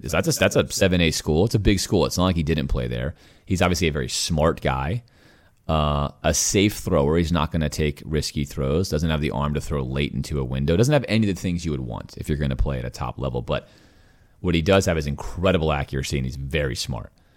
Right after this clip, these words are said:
And so you saw that on display, especially in drills. And of course, lo and behold, Alan, a week later now, what comes out? This guy, Engel, especially with Miller out, is really pushing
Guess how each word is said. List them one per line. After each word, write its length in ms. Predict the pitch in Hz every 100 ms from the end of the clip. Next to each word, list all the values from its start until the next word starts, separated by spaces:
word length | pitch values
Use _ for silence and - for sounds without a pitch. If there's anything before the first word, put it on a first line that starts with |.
| _ _
And 120 | -
so 60 | 82
you 160 | 78 82
saw 300 | - 139 160
that 140 | 107
on 120 | 80
display, 400 | 73 - 156 170
especially 400 | 80 - 87 82
in 80 | 67
drills. 420 | - 156 139 82
And 100 | 82
of 140 | 82 -
course, 320 | 180 151 -
lo 220 | 95 113
and 80 | 123
behold, 340 | 123 190 170
Alan, 380 | 87 73 80 107
a 120 | 78
week 280 | 95 113 -
later 320 | 117 175 135
now, 380 | 80 64 73 123 - - - - _ _ _
what 240 | - 101 -
comes 260 | 120 117
out? 380 | 131 - - - - _ _ _ -
This 280 | 98 101
guy, 300 | 107 117 127
Engel, 580 | 113 214 147 90 123 - _ _ _ _ _ -
especially 340 | - 85 120
with 120 | 120
Miller 300 | 113 170 151
out, 360 | 78 87 104 - _
is 220 | 95 95
really 440 | 73 64 85 101 113
pushing 640 | 160 226 117 101 127